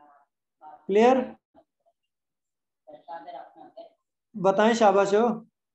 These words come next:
ओके, बस सिर्फ बस सलमा को समझ आई, और किसी को नहीं समझ आई?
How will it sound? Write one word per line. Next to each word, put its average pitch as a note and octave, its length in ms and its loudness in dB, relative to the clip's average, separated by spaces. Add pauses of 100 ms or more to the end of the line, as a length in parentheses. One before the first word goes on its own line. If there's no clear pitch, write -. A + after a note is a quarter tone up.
(1500)
ओके, F#3+ 440 -2 (4000)
बस F#3+ 240 -2
सिर्फ A3 160 0
बस A3 160 0
सलमा G#3 220 0
को B3 160 -6
समझ A3+ 220 -4
आई, G#3+ 100 0
और G#3 180 -2
किसी A3 200 -10
को A#3 60 -10
नहीं A3+ 160 -8
समझ G#3 200 -6
आई? G3 180 -2